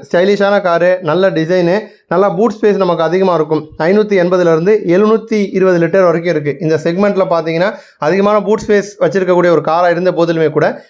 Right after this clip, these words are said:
விலை பார்த்தீங்கன்னா முப்பத்தாறு லட்சம் ரூபா. So அதனால வந்து இந்த காருக்கு பெருசா எதிர்பார்த்த ஒரு வரவேற்பு இந்தியால வந்து கிடைக்கல. இப்போ ஃபைனலா பார்த்தீங்கன்னா Skoda நிறுவனம் காம்பாக்ட் எஸ் யூ வி செக்மெண்ட்ல உள்ள வந்து வரப்போறாங்க. இந்த செக்மெண்ட்ல already வந்து ஜாம்பவானா இருக்கக்கூடிய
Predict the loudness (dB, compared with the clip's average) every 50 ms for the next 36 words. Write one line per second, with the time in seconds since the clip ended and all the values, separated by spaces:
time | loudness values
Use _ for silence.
0 | _ _ -2 0 2 2 2 0 -2 -2 0 0 0 0 0 0 0 -2 -2 0
1 | 0 0 0 0 0 -2 -2 -2 -2 0 -2 -2 -4 -6 -14 _ -2 0 2 2
2 | 2 2 2 2 0 0 0 0 0 0 0 -2 -8 -18 _ _ -2 0 0 0
3 | 0 0 0 -2 -2 -2 -4 -4 -2 -4 -2 -2 -2 0 0 2 2 2 0 -2
4 | -2 -2 -2 -2 0 0 0 2 2 2 2 2 2 2 0 0 -2 -2 -2 -2
5 | -2 -4 -2 0 2 2 2 2 0 0 -2 -2 -2 -2 -2 -2 -2 -2 -2 -2
6 | -4 -8 -14 _ _ _ -4 -2 0 -2 -2 0 0 0 2 2 2 0 0 0
7 | -2 -2 -2 -2 -2 -2 -2 -4 -6 -14 _ _ -12 -4 -2 0 0 2 0 0
8 | 0 2 2 2 0 0 -2 -6 -8 _ -2 -2 -2 0 -2 -4 -2 0 -2 -2
9 | -2 0 -2 -2 -2 -2 -2 -2 -2 0 -2 -2 0 0 0 0 0 -2 -2 0
10 | 0 2 2 2 2 2 2 2 0 0 0 0 0 0 0 -2 -2 -4 -10 _
11 | _ _ -2 0 0 0 0 -2 -2 0 -2 0 0 0 0 0 0 0 0 2
12 | 2 2 2 2 2 0 0 0 0 0 0 0 0 2 2 2 0 -2 0 -2
13 | -2 -2 0 0 0